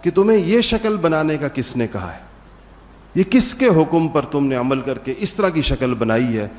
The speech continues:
کہ تم نے داڑھی مونڈی ہوئی ہے اور مونچھیں بڑی بڑی رکھی ہوئی؟ تو یہ ان کی مشابہت ہے یہود و نصارہ کی، اور تو اس کی کوئی وجہ ہو نہیں سکتی۔ اگر کوئی اور وجہ کسی کے ذہن میں ہو تو مجھے بتائیں۔ اس امت میں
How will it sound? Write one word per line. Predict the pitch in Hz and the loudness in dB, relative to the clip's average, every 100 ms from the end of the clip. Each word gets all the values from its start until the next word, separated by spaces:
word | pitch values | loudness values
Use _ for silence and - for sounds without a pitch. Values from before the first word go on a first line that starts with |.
| - - | -20 -10
کہ | 131 | -4
تم | 143 | 0
نے | 139 | 2
داڑھی | 131 139 165 | 2 2 4
مونڈی | 147 143 147 175 | 4 4 4 2
ہوئی | 185 190 | 2 2
ہے | |
اور | 175 135 | 2 2
مونچھیں | 139 147 175 | 0 0 0
بڑی | 127 117 120 | 0 0 0
بڑی | 120 123 | 0 0
رکھی | 123 - 175 | -2 -2 -2
ہوئی؟ | 160 156 - - - - - - - - - - - - | -2 -8 -20 -20 -20 -20 -20 -20 -20 -20 -20 -20 -20 -6
تو | 165 | 0
یہ | 220 | 4
ان | 240 | 4
کی | 233 233 | 4 2
مشابہت | 208 196 180 190 208 156 | 2 2 2 2 0 -2
ہے | 135 - - - - - - - - - | -4 -4 -6 -10 -18 -20 -20 -20 -20 0
یہود | 143 156 160 | 2 4 4
و | |
نصارہ | 147 - 117 123 123 | 2 0 -2 -2 -4
کی، | 131 | -4
اور | 165 196 | 0 0
تو | 196 | 0
اس | 180 | 0
کی | 180 | 2
کوئی | 170 143 | 2 2
وجہ | 139 139 | 2 2
ہو | 123 | 2
نہیں | 123 135 | 0 0
سکتی۔ | 127 - 135 | -4 -2 0
اگر | 135 | 0
کوئی | 135 139 | 0 2
اور | 143 165 | 2 2
وجہ | 170 160 | 0 0
کسی | 156 147 143 | -2 -2 -2
کے | 143 | -2
ذہن | 127 127 131 | -2 0 0
میں | 123 | 0
ہو | 113 | 0
تو | 117 | -2
مجھے | 113 107 | -2 -2
بتائیں۔ | 104 113 135 - - - - - - - - - - - - - - - - | -2 -2 -6 -10 -20 -20 -20 -20 -20 -20 -20 -20 -20 -20 -20 -20 -20 -20 0
اس | 165 - - | 2 2 0
امت | 151 139 139 139 | 4 6 4 2
میں | 127 135 147 160 | 0 0 0 -2